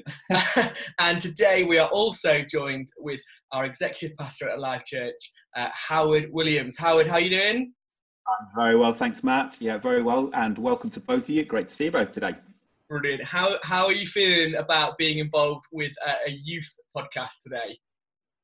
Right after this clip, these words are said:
Speaker 2: Oh, it's brilliant. Uh, really honoured. Uh, I'm, I'm a dad. I've got two, um, young, uh, <laughs> I've got two in youth,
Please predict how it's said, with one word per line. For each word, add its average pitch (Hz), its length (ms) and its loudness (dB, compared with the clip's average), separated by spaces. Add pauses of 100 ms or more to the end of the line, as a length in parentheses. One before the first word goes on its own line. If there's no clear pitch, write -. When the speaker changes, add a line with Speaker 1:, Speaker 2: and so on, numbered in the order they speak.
(220)
Speaker 2:
Oh, 190 140 6
it's - 120 -2
brilliant. 165 460 0 (120)
Uh, 110 240 0
really 139 340 4
honoured. 113 360 2 (340)
Uh, 107 640 2 (100)
I'm, 110 260 -2
I'm 113 180 4
a 107 40 0
dad. 120 380 2
I've 117 140 -2
got - 180 -4
two, 113 560 0
um, 98 640 -4
young, 104 680 -2 (260)
uh, 95 340 -2 (200)
<laughs> - 180 -20
I've - 680 -4
got - 260 2
two 139 420 4
in 131 240 4
youth, - 420 2